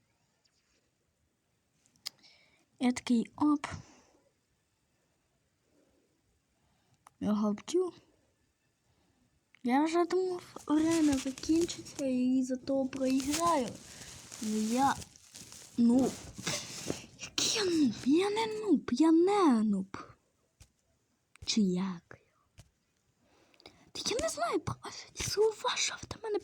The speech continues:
пристали. О. Як получити крутого перса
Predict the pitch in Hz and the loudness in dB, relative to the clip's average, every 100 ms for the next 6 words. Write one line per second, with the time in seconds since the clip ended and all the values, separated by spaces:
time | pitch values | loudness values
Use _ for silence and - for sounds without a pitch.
0 | - 359 - - _ _ - 320 214 208 | -6 -6 -6 -12 _ _ -2 -2 -2 -8
1 | - _ - - - - - - - - | -18 _ -20 -20 -20 -20 -20 -20 -20 -20
2 | - _ - 226 220 190 - - - - | -20 _ 0 2 4 0 -8 -20 -20 -20
3 | - - - _ _ _ - 605 679 - | -10 -8 -8 _ _ _ -4 -4 -4 2
4 | 392 330 - 466 330 285 277 - 302 285 | 4 4 2 -2 -2 -2 -2 2 4 2
5 | 277 - 294 285 202 202 - | 0 2 4 4 2 -4 -8